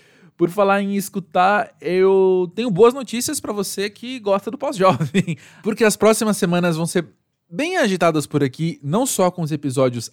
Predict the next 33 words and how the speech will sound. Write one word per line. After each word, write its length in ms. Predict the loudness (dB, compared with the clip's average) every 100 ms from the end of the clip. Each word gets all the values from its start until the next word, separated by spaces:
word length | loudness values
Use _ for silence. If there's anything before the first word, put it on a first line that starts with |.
| -2
às 380 | 0 0 -4 -6
terças-feiras, 960 | -4 -4 -6 -12 -6 -2 -2 -4 -8 _ _ _
mas 180 | -2 -2
também 240 | -2 -6
com 100 | -6
os 120 | -8 -8
especiais 580 | -8 -6 0 0 2
às 160 | -2 -6
quintas. 400 | -4 -6 -4 -6
Eu 80 | -4
dou 140 | 0
a 40 | 0
dica 300 | -2 -8 -6
já 180 | -6
que 140 | -6 -8
nessa 300 | -8 -6 -6
semana 500 | -8 -4 -4 -4 -6 _ _ _ _ _
teremos 360 | -2 0 -2
uma 340 | -2 0 2 0
parte 460 | 0 0 0 -4
dois 680 | -4 0 2 2 -2 -12 -20 _ _ _ -4
do 140 | -2
episódio 520 | 0 0 0 0 -2
cento 420 | -4 -4 -4 -4
e 40 | -8
trinta 340 | -6 -6 -4
e 60 | -2
dois, 440 | 2 2 2 -2
que 120 | -4
é 40 | -4
aquele 320 | -4 -6 -6
que 120 | -6
eu 220 | -8 -8